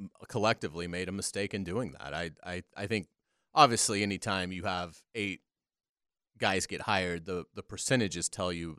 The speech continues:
the majority of them are gonna fail. Uh, that, you know, probably six of them will get fired within three or four years, and then two will have success. Um, but even going beyond that, I think, I think this was a miscalculation on a lot of fronts.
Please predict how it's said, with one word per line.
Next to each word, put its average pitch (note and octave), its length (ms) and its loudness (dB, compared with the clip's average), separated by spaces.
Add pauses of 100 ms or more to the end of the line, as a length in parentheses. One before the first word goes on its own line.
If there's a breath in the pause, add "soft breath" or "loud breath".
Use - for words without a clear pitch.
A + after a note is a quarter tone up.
the G#2 60 -8
majority F#2+ 420 0
of E2+ 80 -2
them E2 160 -6
are D#2+ 80 -6
gonna D2 200 -12
fail. A#1 420 -8 (440)
Uh, E2 260 -2
that, E2 220 -4 (100)
you - 120 -6
know, D#2 120 -4
probably E2+ 580 -4
six - 320 -2
of G2 80 -4
them F#2 160 -2
will F2 80 -4
get E2+ 160 -8
fired F2 360 -2
within E2 520 -8 (240)
three G2 140 -4
or E2 60 -4
four E2 220 -6
years, F2+ 400 0
and E2+ 100 -6
then D#2+ 140 -6
two G#2+ 220 -4
will E2 140 -4
have D#2 200 -6
success. E2 600 -6 (680)
Um, F2 400 0 (160)
but B2+ 140 4
even D3 260 6
going A2 320 6
beyond F2+ 480 0
that, D#2+ 240 -4 (120)
I G#2 120 -2
think, G#2 380 -2 (200)
I A2+ 80 0
think A2+ 260 0
this A2 220 2
was F#2 420 0
a - 80 -6
miscalculation F2 1000 -2
on E2 120 -4
a D#2 80 -4
lot D#2 200 -4
of C2+ 60 -14
fronts. D2+ 460 -14